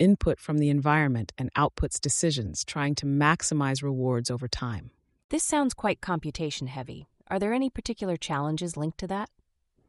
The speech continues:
Speaker 1: Definitely. Deep reinforcement learning can be very resource intensive and often requires significant computational power and data to achieve good results.
Speaker 2: Could you touch on the concept of the environment in R L?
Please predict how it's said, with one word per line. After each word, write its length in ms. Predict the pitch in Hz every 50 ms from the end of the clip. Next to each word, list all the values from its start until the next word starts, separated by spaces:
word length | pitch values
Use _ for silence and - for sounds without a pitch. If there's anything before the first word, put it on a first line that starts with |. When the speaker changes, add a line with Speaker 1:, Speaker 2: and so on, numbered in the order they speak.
| _ -
Speaker 1:
Definitely. 640 | - 156 156 - - 135 123 - - - - - - _ _ _ _ _ _ _ _ _ _ _ _ _ -
Deep 220 | - 185 208 - -
reinforcement 680 | 196 185 175 165 - - 165 170 - - 165 151 -
learning 340 | 151 160 160 147 131 135 147
can 180 | - - 147 135
be 120 | 143 143
very 340 | 131 143 151 160 165 170 165
resource 480 | 151 165 165 - - 160 151 147 -
intensive 640 | 143 135 131 - - 170 165 156 - - 87 78 - -
and 120 | - 131 - -
often 300 | 147 165 160 - 160 160
requires 440 | 156 151 - - 156 147 143 143 -
significant 640 | - - 135 143 151 165 - - 175 - 175 170
computational 680 | - - 156 147 - 151 - - 151 151 - - 151 139
power 340 | - - 139 135 131 143 139
and 180 | 135 139 135 131
data 320 | 151 147 151 147 135 123 -
to 160 | - - 139
achieve 380 | 135 - - - 143 139 139 -
good 180 | 151 143 131
results. 640 | 135 139 127 127 135 127 170 - - - - - - - _ _ _ _ _ _ _ _ _ _ _ _ _ _ _ _ -
Speaker 2:
Could 160 | - 247 240
you 80 | 302
touch 280 | - - - - - -
on 140 | 233 220 208
the 80 | 190
concept 540 | - - 185 160 160 - - 175 165 _ -
of 120 | 165 143 139
the 120 | 160 156
environment 500 | 147 135 135 135 139 147 156 165 165 156
in 140 | - 160 160
R 180 | 156 151 151
L? 380 | 156 156 156 165 185 202 202